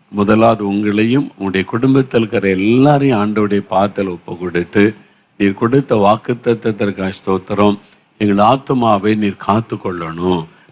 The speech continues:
நாங்க மறுபடியும் பாவத்தில் விழுந்து விடாதபடி,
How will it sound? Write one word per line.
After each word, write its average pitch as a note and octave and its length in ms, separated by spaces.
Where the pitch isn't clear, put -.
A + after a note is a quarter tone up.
நாங்க G2 220
மறுபடியும் C3 520
பாவத்தில் A2 560
விழுந்து G2+ 460
விடாதபடி, F2 760